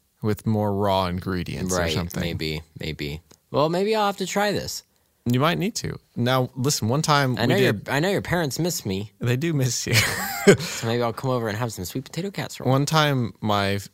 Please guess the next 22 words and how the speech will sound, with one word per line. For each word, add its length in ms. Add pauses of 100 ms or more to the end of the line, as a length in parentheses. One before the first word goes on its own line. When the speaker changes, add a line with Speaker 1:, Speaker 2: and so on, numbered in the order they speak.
(160)
Speaker 1:
my, 320 (840)
uh, 360 (180)
my 260 (320)
work, 520
when 180
I 60
worked 240
here 240
at, 180
Speaker 2:
Mm-hmm. 320
Speaker 1:
at 100
the 80
church, 320
Speaker 2:
Mm-hmm, 440
Speaker 1:
and 100
we 100
Speaker 2:
mm-hmm. 80
Speaker 1:
did 160
Thanksgiving 500
in 80
the 60
summer. 480